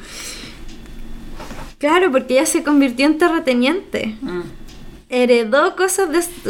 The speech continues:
Speaker 1: her-, heredó tierras de su padre también. No.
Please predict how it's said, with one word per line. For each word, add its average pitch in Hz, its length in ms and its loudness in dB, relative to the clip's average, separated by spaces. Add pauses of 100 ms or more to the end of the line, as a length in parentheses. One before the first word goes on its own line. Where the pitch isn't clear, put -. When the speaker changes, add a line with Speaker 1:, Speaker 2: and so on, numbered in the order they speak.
Speaker 1:
her-, 247 300 2
heredó 240 440 4
tierras 320 340 0
de 294 120 -4
su 233 220 -4
padre 262 580 2
también. 202 440 -6 (1200)
No. 180 420 2